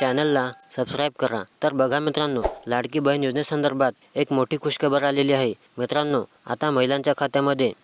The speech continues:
दीड हजार रुपये जमा होणार आहेत. तर बघा, या दिवशी मिळणार महिलांच्या खात्यामध्ये दीड हजार रुपये. बघा मित्रांनो, अखेर तारीख जाहीर झाली. आता या दिवशी मिळणार जानेवारी महिन्याचा दीड हजार रुपयाचा हप्ता. आदिती तटकरे यांनी दिली माहिती. या दरम्यान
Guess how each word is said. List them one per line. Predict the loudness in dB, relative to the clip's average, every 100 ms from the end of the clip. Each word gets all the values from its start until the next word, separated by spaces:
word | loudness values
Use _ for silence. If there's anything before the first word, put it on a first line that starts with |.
| _
दीड | 0 2
हजार | 2 0
रुपये | 0 0
जमा | 2 0
होणार | 0 0 0
आहेत. | -2 -2 -4 -2
तर | 2
बघा, | 2 2 0 -6 _
या | -2
दिवशी | 0 0 2
मिळणार | 2 2 2
महिलांच्या | 0 0 0 0 0
खात्यामध्ये | 0 0 0 0 0 -4 -8 -2
दीड | 0 2
हजार | 0 -2
रुपये. | 0 0 0 -6 _ -2
बघा | 0 0
मित्रांनो, | 0 0 0 0 -4 -8 -12 -10
अखेर | 0 0 0 -4
तारीख | -2 0 0
जाहीर | 2 2
झाली. | 2 -2 -2 -4
आता | -6 -2 0
या | 2
दिवशी | 2 0 0
मिळणार | 2 2 0 -2 _ -4
जानेवारी | 0 2 0 2
महिन्याचा | 0 0 0 0
दीड | 0 2
हजार | 2 0
रुपयाचा | 2 0 0
हप्ता. | -4 _ -4 -4 _ _
आदिती | -2 -2 0
तटकरे | -2 -2 0 0 2
यांनी | 2 0 0
दिली | 2 2
माहिती. | 2 -2 -4 -6 -8 _ 0
या | 2
दरम्यान | 2 0 0